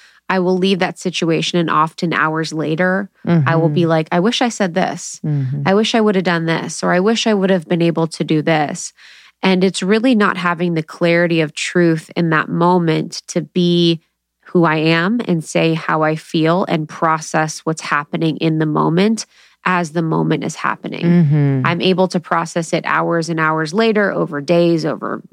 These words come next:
Speaker 1: weeks, over months, but I'm not able to be in my body in that moment to process and respond as I would want to.
Speaker 2: Yes. It can be super frustrating.
Speaker 1: Yeah,
Speaker 2: It's,
Speaker 1: it's
Speaker 2: uh, like,
Speaker 1: annoying.
Speaker 2: sometimes, like, I shake,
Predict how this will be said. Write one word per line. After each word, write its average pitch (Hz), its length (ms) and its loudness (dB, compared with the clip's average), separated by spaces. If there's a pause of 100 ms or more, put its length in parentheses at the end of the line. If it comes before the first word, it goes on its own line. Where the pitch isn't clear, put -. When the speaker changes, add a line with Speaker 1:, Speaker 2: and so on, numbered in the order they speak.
(120)
Speaker 1:
weeks, 170 480 0
over 139 240 -4
months, 180 380 -2 (240)
but 185 100 0
I'm 185 160 2
not 208 240 2
able 190 300 0
to 185 120 0
be 165 320 2
in 180 220 2
my 180 180 2
body 160 520 0
in 160 140 0
that 160 140 2
moment 160 440 0
to 175 80 -2
process 160 580 -2
and 160 160 -2
respond 160 640 0 (320)
as 165 280 0
I 160 100 2
would 156 200 0
want 143 320 -2
to. - 300 -8 (200)
Speaker 2:
Yes. - 520 -4 (220)
It - 300 -20
can - 100 -12
be 151 120 -2
super 131 460 -6
frustrating. - 760 -6
Speaker 1:
Yeah, 185 360 2
Speaker 2:
It's, 170 80 -2
Speaker 1:
it's 180 80 0
Speaker 2:
uh, - 20 4
like, 180 100 2
Speaker 1:
annoying. 160 140 -2
Speaker 2:
sometimes, 196 480 4
like, 156 200 0
I 139 120 -2
shake, - 840 -4